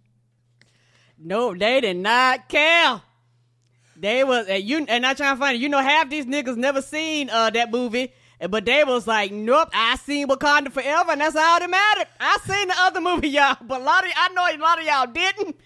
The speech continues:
Y'all was like, "Nope, this black one was acting her ass off.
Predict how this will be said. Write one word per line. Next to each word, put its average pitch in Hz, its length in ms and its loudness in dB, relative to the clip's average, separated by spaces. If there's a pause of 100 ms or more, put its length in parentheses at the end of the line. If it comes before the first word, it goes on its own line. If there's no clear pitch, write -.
(140)
Y'all 247 180 0
was 247 100 -8
like, 233 160 -2
"Nope, 311 400 2 (440)
this 202 340 -6
black 302 280 0
one 294 140 0
was 247 180 -2
acting 269 340 -6
her 247 160 -2
ass 339 460 0
off. 370 460 0